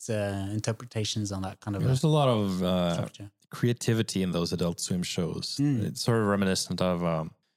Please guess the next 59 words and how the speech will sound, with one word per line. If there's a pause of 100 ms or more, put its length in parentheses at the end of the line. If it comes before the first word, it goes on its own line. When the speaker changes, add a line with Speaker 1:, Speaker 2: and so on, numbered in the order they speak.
(160)
Speaker 2:
you
remember
when
M
T
V
had
animated
Speaker 1:
Yeah.
Speaker 2:
shows?
Speaker 1:
Yeah.
Speaker 2:
Yeah,
it's
sort
of
reminiscent
of
that
Speaker 1:
Yeah.
Speaker 2:
sort
of
madness
and
see
what
the
fuck
we
were
able
to
come
up
with.
Speaker 1:
It
feels
like
that
kind
of (180)
led
into
Adult
Swim
eventually.
I'm
not
Speaker 2:
Yeah.
Speaker 1:
sure
if
it's
the
same
people,
but
that
kind
of
impulse.